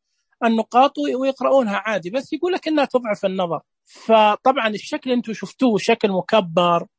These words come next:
و-، ودلع كذا. آه، لكن على ال-، على ال-، على الورقة لا، النقاط صغيرة جدًا، النقاط صغيرة جدًا وتحتاج إلى لمس يعني.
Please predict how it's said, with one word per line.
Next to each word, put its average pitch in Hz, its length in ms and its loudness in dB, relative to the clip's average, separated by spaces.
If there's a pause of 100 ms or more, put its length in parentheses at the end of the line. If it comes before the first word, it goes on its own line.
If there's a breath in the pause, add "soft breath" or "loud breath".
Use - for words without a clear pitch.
(340)
و-، 180 1400 -8 (340)
ودلع 190 480 2
كذا. 190 360 2 (500)
آه، 165 1000 0
لكن 214 500 0
على 220 260 2
ال-، 208 180 0
على 226 240 -2
ال-، 202 280 -4
على 190 340 0
الورقة 254 460 2
لا، 302 240 -2
النقاط 233 420 -8
صغيرة 233 480 -2
جدًا، 196 360 -4 (480)
النقاط 220 340 2
صغيرة 220 340 0
جدًا 226 320 -4
وتحتاج 208 520 0
إلى 202 160 4
لمس 185 360 0
يعني. - 240 -20